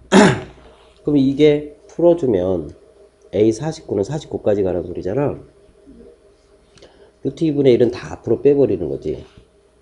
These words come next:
A 사십구는. 그럼 루트 이분의 일 이렇게 빼보자고. 어, 이게 여기다가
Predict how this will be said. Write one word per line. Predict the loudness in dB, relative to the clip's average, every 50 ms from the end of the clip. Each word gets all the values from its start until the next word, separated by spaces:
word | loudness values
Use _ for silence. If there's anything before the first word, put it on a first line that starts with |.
| _ _ _ _ _ _ _ _ _ _ _ _ _ _ _ _ _ _ _ _ _ _ _ -10
A | -8 -8 -8
사십구는. | -8 -10 -14 -14 -14 -16 -20 _ -20 -18 -18 -20 -20 _ _ -20 _ _ _ _ _ _ _ _ _ _ _ _ _ _ _ _ _ _ _ _ _ _ _ _ _ _ _ _ _
그럼 | _ -8 -6
루트 | -6 -6 -4 -2 -2
이분의 | 0 0 2 2 2
일 | 0
이렇게 | 0 -2 -8 -4
빼보자고. | 0 0 0 2 0 -4 -4 -6 -8 -8 -14 -18 _ _ _ _ _ _ _ _ _ _ _ _ _ -20 _ _ _ _ _ _ _ _ _ _ _ _ _ _ _ _ _ _ -20 _ -20 -20 _ _ _ _ _ _ _ _ _ _ _ _ _ -20 -20 -20 -20 -10
어, | -6 -2 -2 0 0 -2 -4 -6 -10 -6 -4
이게 | -2 6 8 8 10 10 10 8 6 4 0 -6 -14 -20 -20 -20 -20 -20 -20 _ _ -20 -20 -20 _ _ _ -20 _ _ _ _ _ _ -18 _ 2
여기다가 | 6 6 6 6 6 4 4 6 6 4 4 2 2 2 2 2 0 -2 -4 -8